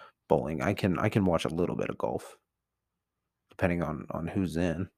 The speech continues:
I like to watch Phil Mickelson and Tiger. Other than that, I don't give a fuck. But I don't, I'm sorry that I, I'm not entertained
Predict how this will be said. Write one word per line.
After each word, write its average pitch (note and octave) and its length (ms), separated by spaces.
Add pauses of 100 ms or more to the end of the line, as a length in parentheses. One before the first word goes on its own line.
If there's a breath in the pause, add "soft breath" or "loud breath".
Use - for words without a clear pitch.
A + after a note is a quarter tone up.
(760)
I - 60
like - 160
to - 100
watch - 220
Phil G2 180
Mickelson F2+ 540
and - 100
Tiger. - 460 (680 soft breath)
Other D2 220
than B1+ 100
that, D#2 220
I - 60
don't - 120
give - 100
a - 20
fuck. - 480 (4000 loud breath)
But F2+ 380
I F#2 120
don't, F#2+ 320 (2000 soft breath)
I'm F#2+ 140
sorry G2 420
that D#2+ 160
I, D#2+ 260
I'm D#2+ 240
not E2+ 260
entertained F#2 640